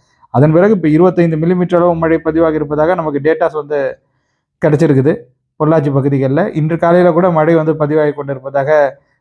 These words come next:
நண்பர்கள் வந்து கருத்துரை பகுதியில பகிர்ந்திருந்தாங்க. இன்னைக்கு நல்ல மழை பதிவாகும் அப்படிங்கிற மாதிரி நம்ம எதிர்பார்க்கலாம். மணி பி எல் கே, நம்ம கார்த்தி ப்ரோ, "Light rain புதுக்கோட்டை just now"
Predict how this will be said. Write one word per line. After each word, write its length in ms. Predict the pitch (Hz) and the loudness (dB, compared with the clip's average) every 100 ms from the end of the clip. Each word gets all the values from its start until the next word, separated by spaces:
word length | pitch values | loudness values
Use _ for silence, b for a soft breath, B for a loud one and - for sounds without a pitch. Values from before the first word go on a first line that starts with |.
| _ | _
நண்பர்கள் 400 | 139 151 151 143 | -2 2 2 4
வந்து 260 | 139 135 139 135 120 - - _ | 2 2 2 2 -2 -8 -18 _
கருத்துரை 360 | - 151 143 160 | -4 -2 0 0
பகுதியில 360 | 135 135 135 131 | 2 2 2 0
பகிர்ந்திருந்தாங்க. 720 | 131 131 127 123 123 127 139 190 | 0 0 0 -2 -2 -2 -4 -8
இன்னைக்கு 260 | 151 151 160 | -6 -2 0
நல்ல 200 | 151 147 | 0 0
மழை 200 | 143 143 | 2 0
பதிவாகும் 480 | 135 139 143 135 | 0 2 2 0
அப்படிங்கிற 340 | 139 131 131 123 | -2 -4 -6 -6
மாதிரி 100 | 135 | -8
நம்ம 200 | 143 120 | -8 -8
எதிர்பார்க்கலாம். 540 | 120 120 120 127 120 - b b b _ | -8 -8 -8 -8 -8 -10 b b b _
மணி 640 | 135 160 202 214 208 - _ | 2 4 4 2 -2 -8 _
பி 200 | 160 165 | 0 2
எல் 140 | 156 143 | 2 0
கே, 200 | 135 110 | -4 -4
நம்ம 200 | 123 135 | -4 -2
கார்த்தி 420 | 123 143 156 147 | -2 -2 0 -2
ப்ரோ, 320 | 123 127 - - | 0 -2 -4 -4
"Light 260 | 127 190 185 | 0 0 2
rain 260 | 185 175 139 | 0 0 0
புதுக்கோட்டை 500 | 151 170 165 151 147 | -2 0 0 0 0
just 340 | 135 135 - | -2 -4 -4
now" 120 | 151 | -2